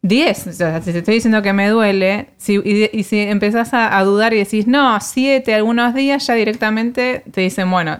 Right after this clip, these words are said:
tomate un analgésico y vemos". Eh, y está en eso, en subestimar los datos, porque somos educados así. Lamentablemente, eh, no, no se le da mucho la importancia a la, la, a la anamnesis,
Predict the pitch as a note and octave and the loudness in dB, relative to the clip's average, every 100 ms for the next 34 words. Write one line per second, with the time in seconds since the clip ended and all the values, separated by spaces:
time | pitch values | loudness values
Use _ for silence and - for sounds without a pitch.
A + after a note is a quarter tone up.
0 | - F3+ F#3+ F#3+ G3 F#3+ F#3 F#3 G#3 G3+ | -4 0 0 -2 -2 -2 -2 -2 -2 -2
1 | A3 G3 G#3 G3+ F3+ E3+ D#3 D#3 - - | -4 -2 -2 -2 -2 -2 -2 -6 -10 -20
2 | _ _ _ _ _ - F#3 F3+ F3+ F3 | _ _ _ _ _ -4 2 2 4 2
3 | E3+ E3+ E3 E3 D#3+ F#3+ G#3 A#3+ B3 B3+ | 2 2 0 0 -2 -2 -2 0 0 0
4 | F#3 E3+ F#3 - F3+ F3+ G3+ G#3 A#3 B3 | -2 -2 -2 0 -2 0 -2 0 0 0
5 | A3 G#3+ G3 E3 D#3 - F3 F#3 F#3 A#3+ | 0 0 0 -4 -6 -6 -6 -4 -2 0
6 | F3+ F3 F3 F3 G3 G#3+ G#3 E3+ - A3 | 0 0 -2 -2 -2 -2 -2 -6 -4 -6
7 | F#3+ _ - F3+ F3+ F3+ G3+ A3 A3 A#3 | -6 _ -10 -4 -2 -2 -2 -2 -2 -2
8 | A#3+ B3+ B3 - F#3 F3+ F3+ F#3 G3+ G#3 | 0 0 -2 -4 -2 0 0 0 -2 -2
9 | G#3 A3 A3+ A#3 G#3 A#3 A3 G#3+ G#3 F#3 | -2 -2 -2 -2 0 2 0 0 -2 -2
10 | F3+ F#3 F#3 G3 G3+ G#3 F#3+ F#3 F3 E3+ | 0 -2 0 -2 -2 -2 0 0 -2 -2
11 | F3+ - F3 F3+ F3 E3+ F3+ G#3 A3 - | -4 -4 -4 -2 -2 -2 0 0 -2 -2
12 | G#3+ G#3 | -4 -4